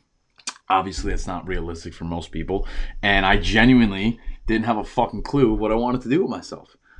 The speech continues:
you know? So I wanted to hop on here and talk about that really quick. So graduate, right? You move back home with your parents. I started the typical job hunt, trying to figure out what I wanted to do with myself.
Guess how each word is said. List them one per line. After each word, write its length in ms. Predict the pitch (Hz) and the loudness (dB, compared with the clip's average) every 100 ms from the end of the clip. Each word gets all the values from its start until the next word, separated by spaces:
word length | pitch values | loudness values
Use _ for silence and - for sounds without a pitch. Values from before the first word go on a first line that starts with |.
| - | -12
you 120 | 95 | -6
know? 120 | 95 117 | -4 -4
So 220 | - 110 | 0 2
I 80 | 113 | 4
wanted 240 | 143 131 | 4 2
to 80 | 113 | 2
hop 220 | 113 107 | 0 -2
on 140 | 107 | -6
here 160 | 104 101 | -8 -12
and 100 | 92 | -12
talk 220 | 98 92 | -10 -10
about 240 | 90 87 - | -10 -14 -14
that 140 | 80 | -16
really 300 | 87 98 101 | -8 -4 -4
quick. 440 | - - 85 - - - - - | -6 -10 -10 -12 -14 -12 -10 -10
So 380 | - - 101 98 | -6 -2 -2 -2
graduate, 680 | 90 117 123 120 120 117 113 | -2 0 0 0 0 0 0
right? 220 | 107 110 | -2 -2
You 100 | 107 | -2
move 180 | 101 107 | -4 -4
back 220 | 107 104 | -4 -4
home 140 | 107 101 | -6 -8
with 60 | |
your 80 | 95 | -10
parents. 400 | - 98 101 92 | -10 -8 -8 -8
I 40 | 87 | -12
started 360 | - 92 92 | -8 -8 -8
the 160 | 90 92 | -10 -12
typical 480 | - 95 90 95 87 | -10 -10 -6 -6 -6
job 360 | - 90 90 | -6 -4 -2
hunt, 240 | - 92 85 | -4 -8 -8
trying 260 | - 87 | -8 -8
to 60 | 87 | -8
figure 360 | - 90 90 90 | -8 -8 -8 -6
out 300 | 87 87 85 | -6 -8 -8
what 140 | 90 | -6
I 60 | 90 | -4
wanted 340 | 85 92 85 | -2 -2 -2
to 100 | 90 | -6
do 300 | 82 90 98 | -8 -8 -8
with 200 | 90 85 | -10 -10
myself. 560 | 87 82 87 87 - | -12 -10 -6 -6 -6